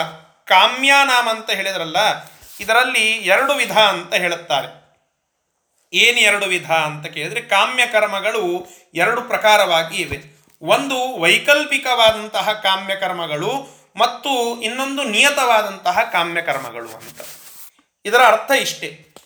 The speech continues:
ವೈಕಲ್ಪಿಕವಾದಂತಹ ಕಾಮ್ಯ ಕರ್ಮ ಅಂತನ್ನೋದಕ್ಕೆ ಇಲ್ಲಿ ಒಂದು ಉದಾಹರಣೆಯನ್ನ ಬರೀತಾರೆ. "ಜ್ಯೋತಿಷ್ಠೋಮೇನ ಸ್ವರ್ಗಕಾಮೋ ಯಜೇತ"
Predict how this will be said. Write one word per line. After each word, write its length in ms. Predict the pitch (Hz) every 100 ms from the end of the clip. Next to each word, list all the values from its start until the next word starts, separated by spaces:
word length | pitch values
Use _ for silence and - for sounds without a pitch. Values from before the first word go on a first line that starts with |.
| _ _ _ 120
ವೈಕಲ್ಪಿಕವಾದಂತಹ 1300 | 151 208 - 285 294 285 277 262 254 254 254 254 226
ಕಾಮ್ಯ 380 | 240 226 214 220
ಕರ್ಮ 340 | 220 208 202 196
ಅಂತನ್ನೋದಕ್ಕೆ 1200 | 190 185 180 185 180 175 185 - 226 180 190 - _ _ -
ಇಲ್ಲಿ 160 | 226
ಒಂದು 240 | 226 220 220
ಉದಾಹರಣೆಯನ್ನ 760 | 180 220 240 226 196 170 160
ಬರೀತಾರೆ. 800 | 214 190 175 151 139 - _ _ _ _
"ಜ್ಯೋತಿಷ್ಠೋಮೇನ 1300 | 123 190 220 285 - - - 240 214 190 170 175
ಸ್ವರ್ಗಕಾಮೋ 1000 | 214 - 170 196 277 269 220 185 165 190
ಯಜೇತ" 560 | 233 175 139 135 123